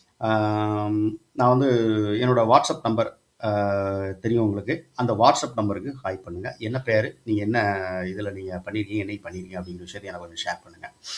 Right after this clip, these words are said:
ஓகே? So, நார்மல் நீங்க வந்து பெய்ட் மெம்பரா இல்ல அப்படிங்கிறவங்களுக்கு வந்து இந்த டூல் வந்து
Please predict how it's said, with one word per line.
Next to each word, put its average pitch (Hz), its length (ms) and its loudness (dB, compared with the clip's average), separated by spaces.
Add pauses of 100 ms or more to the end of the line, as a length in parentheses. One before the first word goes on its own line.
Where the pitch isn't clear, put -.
(320)
ஓகே? 131 180 0 (340)
So, 151 180 10
நார்மல் 226 560 12
நீங்க 160 260 10
வந்து 160 220 6
பெய்ட் 160 160 8
மெம்பரா 151 300 10
இல்ல 131 380 8
அப்படிங்கிறவங்களுக்கு 117 540 4
வந்து 113 220 4
இந்த 113 440 4
டூல் 123 160 2
வந்து 113 420 2